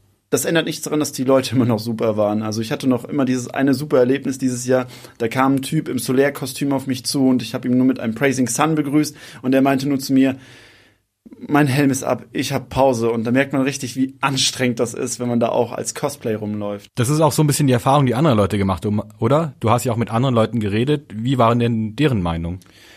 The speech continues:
Speaker 1: Also viele haben gesagt, dass es halt schwer ist, sich dort, ich sag mal, auf den Beinen zu halten. Es ist halt warm. Das heißt, du bist dann vielleicht morgens um zehn schon da. Das heißt, um zehn kommst du rein. Vielleicht bist du dann schon gegen neun, acht da, bist um vier daheim aufgestanden, mit dem Zug gefahren.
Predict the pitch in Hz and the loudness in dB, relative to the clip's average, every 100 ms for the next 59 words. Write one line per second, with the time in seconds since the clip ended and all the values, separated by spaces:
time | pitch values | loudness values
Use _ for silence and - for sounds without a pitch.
0 | - - 139 202 196 185 175 147 156 156 | -12 -6 -4 -2 0 2 2 2 2 0
1 | 147 143 135 139 131 - 131 139 147 139 | -4 -6 -2 -2 0 -2 2 4 4 2
2 | 139 - - 131 - - - 135 131 - | -2 -4 -2 -4 -4 -10 0 2 2 0
3 | - _ 123 139 135 135 - 120 107 113 | -14 _ -4 -4 -2 -4 -2 -2 2 4
4 | 131 127 - 107 98 101 104 104 127 143 | 4 2 0 -6 -6 -6 -8 -6 -4 -2
5 | 127 113 131 160 196 202 _ _ _ _ | 0 2 2 2 -2 -8 _ _ _ _
6 | _ _ - 131 139 147 151 139 147 135 | _ _ -8 -4 0 0 -2 -6 -4 -2
7 | 123 135 123 131 135 151 160 - - 123 | -2 -2 -2 2 4 4 2 -2 -4 -2
8 | 120 120 - - - 151 180 180 147 135 | 0 -2 -6 -4 2 2 2 0 0 2
9 | 127 156 202 - - - - - 110 127 | 4 2 -2 -10 -20 -20 -10 -4 0 0
10 | 127 127 156 139 147 131 131 120 120 143 | 0 -2 0 0 0 -2 -2 2 2 2
11 | 156 151 135 127 127 - 135 123 135 123 | 0 -2 0 0 -2 -6 -2 -2 -2 0
12 | 127 127 139 147 - 139 - 156 151 147 | 2 4 2 0 -4 -10 -6 0 2 2
13 | 131 - 131 - - 180 160 139 143 - | 0 -2 -2 -2 0 2 4 2 0 2
14 | 160 165 151 - 151 151 135 143 - - | 0 0 -4 0 0 0 -2 -6 -4 -2
15 | 202 170 - 165 160 | -2 -2 0 2 2